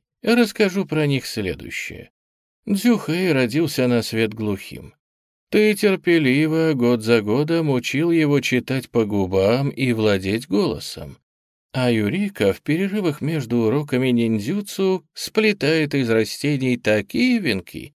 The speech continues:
что трудно отвести взгляд, настолько они прекрасны. Итак, что ты выбираешь?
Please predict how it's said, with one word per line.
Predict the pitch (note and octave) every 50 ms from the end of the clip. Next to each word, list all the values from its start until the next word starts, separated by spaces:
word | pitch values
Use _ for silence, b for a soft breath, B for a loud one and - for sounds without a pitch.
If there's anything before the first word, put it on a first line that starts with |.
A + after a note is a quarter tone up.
| _ _ _ _ _ _ _
что | - - - - A2+ A2 A2+
трудно | - - G#2 B2+ E3+ E3+ F3 F3 F3 E3+
отвести | D3+ C3+ B2+ B2 A2+ - - - C#3+ D#3
взгляд, | D3 B2+ A#2 G#2+ G#2+ G2 G2+ A#2+ D#3 E3+ E3 D3+ -
настолько | E3+ E3+ D#3+ D3 - - - D#3 C3+ A2+ - - A#2+ B2
они | B2 A#2 A2 G#2+
прекрасны. | G#2 - G#2 G#2 F#2+ - - F2 E2 - - - - - - - - _ _ _ _ _ _ _ _ -
Итак, | - B3 B3 A#3 - - - - - - - _ _ _ _ _ _ -
что | - - - C4 C#4 B3+
ты | - B3 A#3+ A3+
выбираешь? | A3 G#3+ E3+ E3+ C#3 - - - - D3 - - - - _